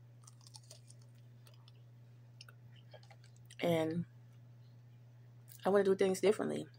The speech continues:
I'm not trying to look at nobody else. I'm not trying to compete. Um,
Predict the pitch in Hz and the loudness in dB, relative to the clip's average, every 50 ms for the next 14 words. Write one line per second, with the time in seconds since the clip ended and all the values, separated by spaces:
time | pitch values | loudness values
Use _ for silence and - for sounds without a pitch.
0 | - - - - - 160 170 175 175 - - 190 180 185 180 185 175 175 175 170 | -20 -20 -12 -4 -2 0 2 2 0 2 2 4 4 4 2 2 0 0 0 2
1 | 170 165 170 165 160 160 160 160 160 160 151 147 147 143 - 151 151 143 - - | 2 2 4 4 4 4 4 4 2 -2 -4 -4 -4 -6 -6 -8 -8 -8 -8 -12
2 | - - 214 208 202 196 - - - - - - - - - - - - - - | -12 -4 -2 -2 -2 -2 -6 -8 -16 -20 -20 -20 -20 -20 -20 -20 -20 -20 -20 -20
3 | - - - - 160 165 160 160 156 156 156 156 156 151 156 | -20 -18 -4 0 2 2 4 4 4 4 2 0 -2 -4 -6